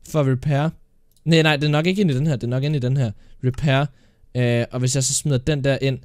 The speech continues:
Durability, attack. Okay, hvad, hvad hvis jeg smider, lad os sige, en diamond derind eller sådan noget? Jeg aner ikke, om det har noget at sige. Øh,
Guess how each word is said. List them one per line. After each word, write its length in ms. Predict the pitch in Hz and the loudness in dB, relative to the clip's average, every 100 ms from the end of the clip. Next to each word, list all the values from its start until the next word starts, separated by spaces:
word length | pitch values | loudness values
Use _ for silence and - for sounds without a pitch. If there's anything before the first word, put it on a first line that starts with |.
| - _ - | -18 _ -4
Durability, 840 | 135 127 147 160 143 - 151 151 147 | -2 0 2 2 0 -4 -2 -2 -2
attack. 560 | 127 - 139 143 131 | -6 -2 0 0 -4
Okay, 260 | 127 127 113 - | -4 -2 -2 -2
hvad, 140 | 139 143 | -4 0
hvad 120 | 160 | -2
hvis 120 | 175 | 0
jeg 80 | 175 | -2
smider, 480 | - 160 139 135 127 | 0 2 2 2 0
lad 120 | 131 | -2
os 80 | 127 | -2
sige, 400 | - 131 127 123 | -2 0 0 -2
en 80 | |
diamond 400 | 117 120 123 135 | -4 -2 -2 -2
derind 260 | 127 110 95 | -4 -6 -8
eller 160 | 85 - | -12 -12
sådan 140 | 95 | -12
noget? 120 | 90 | -6
Jeg 80 | 117 | -4
aner 180 | 123 117 | -2 -2
ikke, 120 | 113 | -2
om 60 | 104 | -4
det 200 | 117 117 | -2 -2
har 60 | |
noget 160 | 113 113 | 0 -2
at 60 | |
sige. 280 | 110 - 113 - - - - | -2 -4 -6 -8 -20 -20 -10
Øh, 320 | 107 104 104 | -4 -2 -2